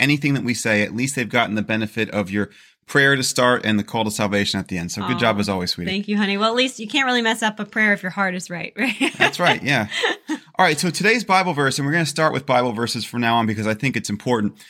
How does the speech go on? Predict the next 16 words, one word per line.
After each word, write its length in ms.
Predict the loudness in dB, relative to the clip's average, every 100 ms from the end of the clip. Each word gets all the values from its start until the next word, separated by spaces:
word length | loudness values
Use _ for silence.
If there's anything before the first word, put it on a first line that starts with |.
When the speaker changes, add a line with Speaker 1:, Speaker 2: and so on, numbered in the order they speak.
| _ -6
Speaker 1:
Today's 240 | -2 0
verse 260 | 2 2 2
is 160 | -2
Psalms 460 | 0 2 4 4 2
thirty-four 560 | 0 0 -2 0 0
nineteen, 580 | 2 0 -2 0 0 0
which 140 | 0 -2
says, 200 | -4 -4 -16 _ -2
"Many 380 | 2 4 4
are 180 | 4 2
the 160 | 2 0
afflictions 580 | -2 -2 -4 -2 -4 -2
of 200 | -4 -4
the 80 | -2
righteous. 540 | 2 2 0 -8 -6
Many 540 | 0 2 4 2 -2